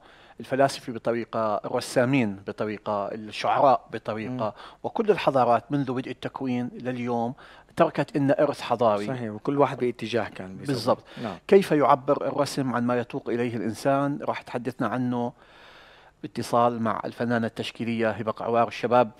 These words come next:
Speaker 1: ترتبون الاتصال مع فنانة هبة. كيف يعبر الرسم عن مشاعر وأحاسيس جوانية دفينة؟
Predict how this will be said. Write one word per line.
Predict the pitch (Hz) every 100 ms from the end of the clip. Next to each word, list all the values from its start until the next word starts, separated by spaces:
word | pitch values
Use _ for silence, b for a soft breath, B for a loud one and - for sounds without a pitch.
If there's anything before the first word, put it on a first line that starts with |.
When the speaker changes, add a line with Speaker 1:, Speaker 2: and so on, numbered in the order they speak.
| -
Speaker 1:
ترتبون | - 117 - 131
الاتصال | 120 113 - 120 127 127 120
مع | 117 110 117 - - b b
فنانة | - 143 131 127
هبة. | 117 123 156 190 _ _ _ _ _ _ _ _ _ _ _ _ _ B B B B B B B B
كيف | 165 151
يعبر | 151 131 147 147
الرسم | 143 151 - 147
عن | 127 135
مشاعر | 127 - 127 107 104
وأحاسيس | 98 - 117 - 131 - 139
جوانية | 131 127 131 147 123 107 92
دفينة؟ | 117 - 143 113